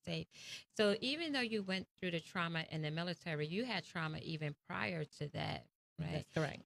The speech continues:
Speaker 1: You, so you had trauma with your father. Um, was he physically or
Speaker 2: Phys-,
Speaker 1: emotionally
Speaker 2: physically,
Speaker 1: abusive?
Speaker 2: emotionally, um, abusive, yeah.
Speaker 1: All right.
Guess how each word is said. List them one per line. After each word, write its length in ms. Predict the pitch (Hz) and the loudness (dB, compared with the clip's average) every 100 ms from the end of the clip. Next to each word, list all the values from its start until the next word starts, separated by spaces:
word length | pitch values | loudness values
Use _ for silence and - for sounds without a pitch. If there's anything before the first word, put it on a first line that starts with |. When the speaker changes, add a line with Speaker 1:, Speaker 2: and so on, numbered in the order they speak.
| _ | _
Speaker 1:
You, 180 | 185 175 | -4 -2
so 140 | - | 0
you 220 | 180 185 214 | 0 2 0
had 180 | 196 | -2
trauma 440 | - 185 170 165 160 160 | -2 -2 0 0 -4 -2
with 160 | 160 - | -2 -2
your 320 | 156 151 151 - - | -2 0 -2 -6 -4
father. 540 | 180 185 180 151 156 165 - - - - | -2 -2 -2 -2 -2 -6 -14 -20 -8 0
Um, 380 | 151 147 147 160 | 2 2 2 0
was 120 | - | -2
he 120 | 160 - | -4 0
physically 580 | 208 254 - 254 254 247 | 0 0 -2 0 2 2
or 100 | 170 | 4
Speaker 2:
Phys-, 80 | 160 | 4
Speaker 1:
emotionally 560 | 160 156 156 151 151 | 2 0 0 0 2
Speaker 2:
physically, 380 | 170 156 165 170 | 2 4 4 2
Speaker 1:
abusive? 120 | 160 | 2
Speaker 2:
emotionally, 760 | 156 160 - 165 160 160 156 156 - | 4 2 2 0 2 2 0 -2 -4
um, 260 | 156 147 - | -2 -2 -4
abusive, 520 | 156 135 139 - - - | -4 -4 -6 -12 -16 -16
yeah. 80 | - - _ - | -20 -20 _ -4
Speaker 1:
All 60 | |
right. 120 | 190 | -4